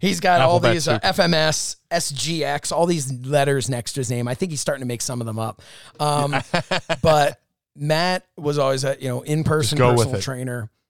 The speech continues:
Speaker 1: Then he built, he had, uh, classes that he would do and everything. And then covid, uh, hit. And he has managed to do Zoom, uh, you know, Zoom calls with the clients, and he runs Zoom classes and does all this stuff.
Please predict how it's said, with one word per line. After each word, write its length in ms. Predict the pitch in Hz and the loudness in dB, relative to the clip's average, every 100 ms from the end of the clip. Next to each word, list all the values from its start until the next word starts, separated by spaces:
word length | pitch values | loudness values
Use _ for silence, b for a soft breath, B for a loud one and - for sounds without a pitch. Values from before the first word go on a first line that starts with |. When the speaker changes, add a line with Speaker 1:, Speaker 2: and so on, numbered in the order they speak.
| _ | _
Speaker 1:
Then 160 | 139 143 | -6 -4
he 140 | 143 | -2
built, 360 | 131 147 139 - - | -2 0 -2 -4 -8
he 140 | 131 | -4
had, 160 | 135 127 | -2 -4
uh, 260 | 123 120 110 | -6 -8 -6
classes 540 | - 160 151 - 156 | 0 2 2 -2 -4
that 120 | 135 139 | -4 -4
he 60 | |
would 100 | 135 | -4
do 160 | 127 131 | -2 -4
and 100 | 123 | -2
everything. 240 | 117 120 | -6 -6
And 120 | 120 | -6
then 220 | 123 127 117 | -6 -6 -8
covid, 480 | - 160 185 120 82 _ _ _ - | -2 -2 0 -6 -10 _ _ _ -14
uh, 360 | 104 101 95 85 | -12 -10 -12 -12
hit. 320 | - 120 92 _ b b b b - | -10 -10 -12 _ b b b b -10
And 760 | 135 127 123 120 120 120 107 - _ _ _ _ _ _ | -6 -4 -4 -4 -6 -6 -8 -12 _ _ _ _ _ _
he 560 | _ 76 147 160 160 165 | _ -6 -2 -2 0 0
has 260 | 135 143 143 | 0 -2 -4
managed 680 | 139 139 170 165 139 - | -4 -2 -2 -2 -6 -6
to 100 | 139 | -8
do 600 | 117 131 170 160 139 135 - _ 107 | -6 -4 -2 0 -2 -4 -8 _ _
Zoom, 680 | 107 135 139 139 139 139 - _ - | -6 -2 -2 0 0 0 -4 _ -12
uh, 540 | 127 127 123 123 123 120 _ _ _ | -8 -6 -4 -4 -6 -8 _ _ _
you 100 | 135 | -8
know, 120 | 120 | -6
Zoom 320 | 113 147 143 139 | -4 -2 -2 -2
calls 320 | 143 135 127 | 0 0 0
with 80 | 123 | -6
the 60 | |
clients, 580 | - 143 143 135 135 - | -4 -2 0 0 -2 -4
and 80 | 120 | -4
he 100 | 117 | -6
runs 320 | 117 117 113 | -6 -6 -6
Zoom 260 | 104 117 113 | -6 -6 -6
classes 600 | - 156 156 131 120 117 | -4 -2 0 -2 -6 -8
and 100 | 120 | -8
does 220 | 160 156 | -4 -2
all 80 | 143 | 0
this 100 | - | 0
stuff. 320 | 151 135 | 0 -2